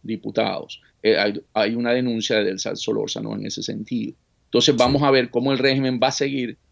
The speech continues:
Speaker 1: para poder ir a esa elección porque piensa que ahí la oposición, mm, o el, el, el, no va a ir unida a ese proceso electoral y ellos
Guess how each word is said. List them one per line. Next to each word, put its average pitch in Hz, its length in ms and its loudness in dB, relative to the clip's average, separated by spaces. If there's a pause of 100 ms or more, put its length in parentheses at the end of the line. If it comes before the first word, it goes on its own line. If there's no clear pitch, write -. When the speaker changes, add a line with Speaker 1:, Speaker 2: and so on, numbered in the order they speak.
(240)
Speaker 1:
para 110 220 2
poder 127 480 2
ir 165 200 2
a 156 60 4
esa 151 160 0
elección 143 380 -2
porque 113 280 -6
piensa 131 640 -2
que - 100 -8
ahí 104 180 -4
la 113 140 -2
oposición, 113 840 -6 (400)
mm, 113 320 -6
o 107 200 4
el, 104 240 0
el, 104 280 0
el, 101 480 -2
no 127 320 2
va 127 100 4
a 123 80 4
ir 143 180 6
unida 123 460 0
a - 40 -6
ese - 200 -8
proceso - 380 -6
electoral 104 500 -4
y 104 120 0
ellos 101 160 -2